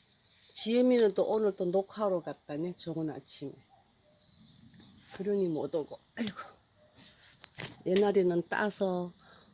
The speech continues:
얼려서 보내주는데 얼리면 맛이 없거든. 지네들이 와서 따먹으라고 일부러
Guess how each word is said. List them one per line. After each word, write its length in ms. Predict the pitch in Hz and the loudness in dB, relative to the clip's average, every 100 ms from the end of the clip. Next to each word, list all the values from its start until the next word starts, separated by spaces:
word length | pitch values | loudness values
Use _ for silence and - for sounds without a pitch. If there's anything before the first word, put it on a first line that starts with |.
| _ - | _ -2
얼려서 380 | 208 190 - 185 | 0 0 -2 -4
보내주는데 680 | 175 190 190 175 170 160 165 | 0 2 0 -2 -4 -2 -4
얼리면 440 | 233 269 220 175 | -4 -2 -2 -2
맛이 280 | 147 147 269 | -4 -6 -8
없거든. 400 | - - - - - - - - - - - - - - - - - - _ | -8 -12 -16 -20 -20 -20 -20 -20 -20 -20 -20 -12 -12 -12 -20 -20 -20 -20 _
지네들이 560 | - 233 220 208 202 196 | -12 -6 -4 -4 -6 -8
와서 260 | 185 - 185 | -8 -12 -14
따먹으라고 760 | - 220 240 220 196 180 170 175 | -8 -6 -2 -2 -2 -4 -6 -6
일부러 400 | 175 180 190 | -8 -6 -8